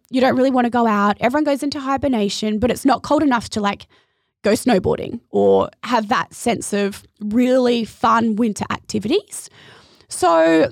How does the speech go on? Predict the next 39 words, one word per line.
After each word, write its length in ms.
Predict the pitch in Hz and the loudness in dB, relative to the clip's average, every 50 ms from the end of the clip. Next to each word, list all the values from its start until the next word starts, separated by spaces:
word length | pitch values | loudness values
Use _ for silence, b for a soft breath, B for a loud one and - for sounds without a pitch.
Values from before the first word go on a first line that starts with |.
| - _ | -4 _
the 100 | 240 294 | -6 -6
boys 460 | 240 - 311 311 320 339 349 349 - | 0 2 2 4 4 4 2 2 2
going 260 | - 269 262 262 262 | 2 2 2 2 0
to 160 | 262 - - - | -2 -2 -2 -2
Adelaide 300 | 240 233 240 226 226 - | 0 0 0 0 0 0
for 100 | 240 240 | -2 -4
four 300 | - - 226 220 214 220 | -2 0 0 0 2 2
weeks 280 | 220 196 185 - - | 2 0 -2 -4 -6
was 120 | - 214 - | -8 -6 -6
something 260 | 208 - 196 208 196 | -4 -4 -4 -4 -4
that 100 | 220 208 | -2 -2
I 120 | 202 202 | 0 0
was 180 | 196 202 202 - | -2 -2 -4 -2
like, 220 | 202 190 185 - | -2 -2 -2 -4
"Hmm, 560 | - 202 214 220 214 214 214 214 208 202 220 254 - | -4 -4 -2 0 0 0 0 0 -2 -4 -6 -8 -2
what 180 | 208 247 262 240 | 0 2 2 2
is 120 | 285 - | 2 0
the 80 | 262 226 | -2 -2
best 420 | - 226 196 196 196 - - - | 0 -2 -2 -2 -4 -8 -10 -6
possible 400 | - 214 208 - 202 185 214 - | -4 -4 -4 -4 -4 -4 -4 -2
outcome 440 | - 185 180 - - - - - - | -2 -2 -4 -4 -4 -8 -10 -8 -8
here?" 280 | 190 180 190 - - 370 453 - _ _ _ _ _ _ _ _ _ _ - _ | -6 -6 -6 -4 -2 -4 -4 -6 _ _ _ _ _ _ _ _ _ _ -10 _
And 400 | 254 262 247 254 254 247 240 - B B B B B B B B B B B B _ | 0 2 4 4 4 2 0 -2 B B B B B B B B B B B B _
they 540 | 202 294 277 277 269 269 285 285 294 294 | -2 0 2 2 4 4 4 4 2 2
were 120 | 247 277 285 | 2 2 4
like, 240 | 277 269 269 254 - | 4 4 2 2 0
"We 80 | 285 | 0
wanna 180 | 269 277 302 359 | 2 2 2 2
go 200 | - 381 359 349 | 2 2 2 2
for 100 | - 285 | 0 -4
half 440 | 226 - - 226 233 233 233 - - | -6 -2 0 2 4 4 2 2 -2
the 100 | 254 254 | -4 -4
time, 340 | - - 220 208 202 202 | -2 -2 0 2 2 2
but 140 | 202 196 - | 0 -2 -4
then 100 | - 196 | -2 0
we 80 | 202 196 | 0 0
wanna 200 | 208 190 190 196 | 0 0 -2 -4
come 280 | - - - 196 196 | -6 -6 -4 -4 -4
back." 540 | 196 - - - - - - - _ - - | -4 -2 -4 -4 -4 -4 -10 -14 _ -20 -20